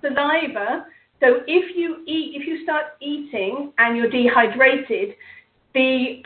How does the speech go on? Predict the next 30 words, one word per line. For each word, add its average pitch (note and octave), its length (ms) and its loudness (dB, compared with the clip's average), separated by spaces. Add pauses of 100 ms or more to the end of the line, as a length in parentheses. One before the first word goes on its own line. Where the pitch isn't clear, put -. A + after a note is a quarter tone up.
(120)
process D4 720 2 (220)
of A#3+ 220 0
digestion A#3+ 1000 2
is A3 160 -2 (100)
delayed A#3 680 2
because A3+ 260 -6
you A#3 160 -2
haven't A#3+ 220 0
got A#3 160 2
enough A3 320 2
saliva A3 580 2
in G#3+ 100 -2
your G#3 180 2
mouth. G3+ 320 0 (760)
So A3 380 6
we D4 440 4
start C#4 380 2 (240)
digesting B3+ 800 2
the A3+ 80 -2
minute C#4 520 0
that B3+ 220 0
food C4 320 -4
enters A#3+ 340 0
into A3 280 -4
our G#3 140 0
mouth. G3 300 -2 (540)
We A#3+ 160 2
have B3+ 240 4
something B3 200 2
called A#3+ 220 4